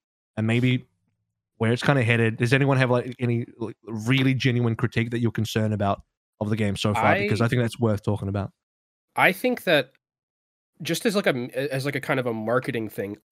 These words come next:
Speaker 2: I think personally, Sojourn was hit with too hard of a nerf bat.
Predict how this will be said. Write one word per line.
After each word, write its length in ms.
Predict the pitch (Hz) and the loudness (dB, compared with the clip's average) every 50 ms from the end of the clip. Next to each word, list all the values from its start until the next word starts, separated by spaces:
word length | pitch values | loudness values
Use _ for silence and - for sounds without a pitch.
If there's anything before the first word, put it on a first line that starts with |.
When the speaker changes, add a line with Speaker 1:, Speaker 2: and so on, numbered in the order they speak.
| - | 2
Speaker 2:
I 140 | 120 143 165 | 4 4 4
think 320 | - - 165 165 160 - | 6 4 0 -2 -2 -4
personally, 760 | - - - 147 151 143 - - 123 113 110 104 104 113 139 135 - - _ _ _ _ - | -8 -6 -4 -2 -2 -2 -4 -4 -6 -6 -6 -6 -6 -8 -8 -10 -14 -20 _ _ _ _ -10
Sojourn 560 | - - - - 131 139 139 147 156 156 143 | -8 -4 -2 0 0 0 2 2 2 4 2
was 160 | 131 127 - | 2 -2 -4
hit 120 | - 131 101 | -8 -8 -8
with 160 | 113 113 - | -10 -12 -12
too 220 | - - 139 120 | -10 -8 -6 -4
hard 180 | 113 123 123 120 | -2 -2 -2 -2
of 80 | 110 | -2
a 60 | 110 104 | -4 -8
nerf 320 | 101 101 101 104 - - | -8 -8 -10 -10 -12 -14
bat. 220 | - - 71 67 | -14 -16 -16 -16